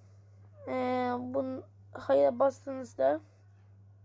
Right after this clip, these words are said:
hepsi videonuz ve oyundan çıkıyor. Ne yapayım artık, göstermedim. Aynen. Ee, onu oya basayım dedin,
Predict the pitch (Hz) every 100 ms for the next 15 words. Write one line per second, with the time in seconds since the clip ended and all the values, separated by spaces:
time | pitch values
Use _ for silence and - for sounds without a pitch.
0 | - - - - - - - - - -
1 | 262 254 262 262 240 254 254 262 269 262
2 | 254 247 247 - - 254 233 - - -
3 | - - - - - - - - - -
4 | - - - - - - - - - -
5 | - - - - - - - - - -
6 | - - - - - - - - - -
7 | - 269 277 262 254 254 - - - 269
8 | 254 285 269 269 262 269 285 - - -
9 | - - - - - - - - - -
10 | - - _ _ _ - 262 254 285 _
11 | - - - - 214 220 339 - - 523
12 | - 294 277 294 294 277 277 - 302 277
13 | 269 - 277 269